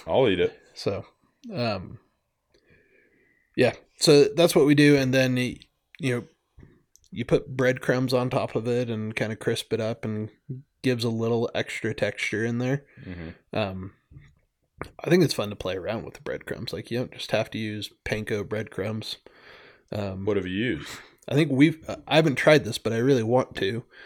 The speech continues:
Speaker 2: Um, you and I talked about using pork rinds.
Speaker 1: Oh, that's right. Yeah.
Speaker 2: Um, wanna try that. We
Speaker 1: Hmm.
Speaker 2: have used, uh, potato chips before when we didn't have bread, breadcrumbs.
Speaker 1: Oh.
Speaker 2: Used Doritos,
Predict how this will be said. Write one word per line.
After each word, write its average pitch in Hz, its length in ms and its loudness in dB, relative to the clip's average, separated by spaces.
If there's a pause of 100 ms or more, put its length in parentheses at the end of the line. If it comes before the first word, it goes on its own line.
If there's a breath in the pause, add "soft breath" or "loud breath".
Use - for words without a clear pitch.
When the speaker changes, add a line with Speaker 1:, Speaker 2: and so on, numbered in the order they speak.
(340 loud breath)
Speaker 2:
Um, 113 320 -2
you 131 100 4
and 120 100 2
I 113 100 0
talked - 260 -4
about 87 160 -4
using 107 260 -4
pork 120 280 0
rinds. 82 360 -8 (280)
Speaker 1:
Oh, 90 200 -6
that's 82 260 -8
right. 107 360 -2 (200)
Yeah. 120 200 2
Speaker 2:
Um, 98 260 -2 (720 loud breath)
wanna 120 180 0
try 123 180 4
that. 120 300 2
We 131 200 2
Speaker 1:
Hmm. 123 80 -4
Speaker 2:
have 127 200 4
used, 123 560 0
uh, 107 300 -2 (520)
potato 113 380 0
chips 117 320 0
before 117 360 0
when 110 140 -2
we 107 80 -2
didn't 110 200 -2
have 107 240 -6
bread, 107 180 -2 (300)
breadcrumbs. 117 500 -2
Speaker 1:
Oh. 113 600 -6
Speaker 2:
Used 117 260 -4
Doritos, 113 720 -2